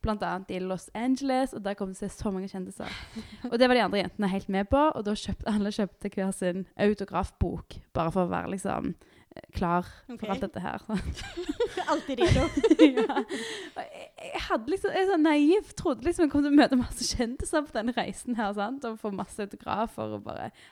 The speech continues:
Speaker 1: halleluja. Men det som skjedde da, var at, eh, vi fløy jo, eh, fra Stavanger til Oslo, og så var det Oslo-Bangkok. Eh, og på flyet fra Stavanger til Oslo,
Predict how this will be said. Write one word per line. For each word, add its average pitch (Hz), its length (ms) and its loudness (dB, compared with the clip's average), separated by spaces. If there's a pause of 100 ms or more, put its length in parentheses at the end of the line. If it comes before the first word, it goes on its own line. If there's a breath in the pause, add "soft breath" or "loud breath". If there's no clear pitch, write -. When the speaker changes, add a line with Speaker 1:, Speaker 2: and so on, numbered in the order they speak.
(100)
Speaker 1:
halleluja. 214 580 0 (960 loud breath)
Men 294 100 2
det 370 80 4
som - 140 -12
skjedde 302 340 -2
da, 339 140 6
var 247 240 6
at, - 100 -6
eh, 233 300 2 (100)
vi 254 200 2
fløy 226 420 -2
jo, 233 120 0 (400)
eh, 196 340 -4
fra 208 200 -4
Stavanger 196 400 -4
til - 80 -6
Oslo, 208 340 2 (140)
og - 220 -8
så 202 160 -4
var 190 160 -2
det - 60 -12
Oslo-Bangkok. 175 1040 -6 (1120 soft breath)
Eh, 190 400 0 (300)
og 285 220 8 (300)
på 330 240 6
flyet 285 400 0
fra 262 240 2
Stavanger 233 680 -2
til - 140 -6
Oslo, 220 500 -4